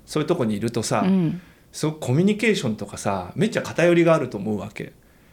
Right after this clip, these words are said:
Speaker 1: やっぱ受容的に聞くとかさ、
Speaker 2: あー。
Speaker 1: まあそういう会話が普段多かったりするじゃない？
Speaker 2: まあ、そうだね。
Speaker 1: あと
Speaker 2: そうだね。
Speaker 1: 感情とかもさ、
Speaker 2: うん。
Speaker 1: やっぱりこう、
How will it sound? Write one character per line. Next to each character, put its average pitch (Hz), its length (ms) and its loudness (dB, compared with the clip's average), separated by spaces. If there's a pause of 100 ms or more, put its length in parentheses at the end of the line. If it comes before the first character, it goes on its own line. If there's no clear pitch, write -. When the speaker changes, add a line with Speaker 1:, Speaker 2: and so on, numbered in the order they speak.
(220)
Speaker 1:
や 117 120 0
っ - 20 -10
ぱ 113 100 -2
受 117 200 -2
容 123 240 4
的 123 260 -2
に 120 140 -2
聞 - 120 -10
く 127 120 -2
と 117 120 -6
か 98 160 -10
さ、 107 380 -2
Speaker 2:
あ 214 840 0
ー。 - 20 4
Speaker 1:
ま 147 60 4
あ - 40 2
そ 196 160 4
う 196 40 8
い - 20 6
う 190 80 0
会 180 200 2
話 180 120 6
が 170 260 4
普 175 140 0
段 127 200 2
多 165 120 4
か 127 100 0
っ - 80 -8
た - 80 -10
り 82 100 -10
す - 140 -8
る 117 100 -2
じ 113 80 -4
ゃ 90 60 -4
な 85 100 -10
い？ - 40 -6
Speaker 2:
ま 180 300 2
あ、 - 40 -8 (340)
そ 175 280 0
う - 20 -10
だ - 140 -6
ね。 214 220 2
Speaker 1:
あ 139 80 2
と 139 80 2
Speaker 2:
そ 110 40 0
う - 20 -4
だ - 140 -6
ね。 - 80 4
Speaker 1:
感 - 80 2
情 139 160 2
と 135 120 -4
か - 100 -4
も 95 120 -10
さ、 92 280 -6
Speaker 2:
う 214 40 2
ん。 170 360 0 (160)
Speaker 1:
や 98 80 -6
っ - 20 -4
ぱ 110 120 0
り 104 60 -2
こ 104 460 -2 (260)
う、 - 40 -20